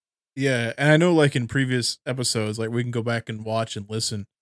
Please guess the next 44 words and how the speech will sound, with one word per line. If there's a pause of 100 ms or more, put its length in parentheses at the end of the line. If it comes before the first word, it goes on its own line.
(360)
um,
where
you
had
said,
like,
"Yeah,
we're,
uh, (420)
coming
to
the
channel
with (240)
some
Ghost
of
Tsushima,"
and
I'm
actually
glad
that
you're, (800)
that
we're
not
playing
it
on
the
channel.
I'm
gl-,
I'm
glad
that
you're
sinking (100)
yourself
into
it
by
yourself.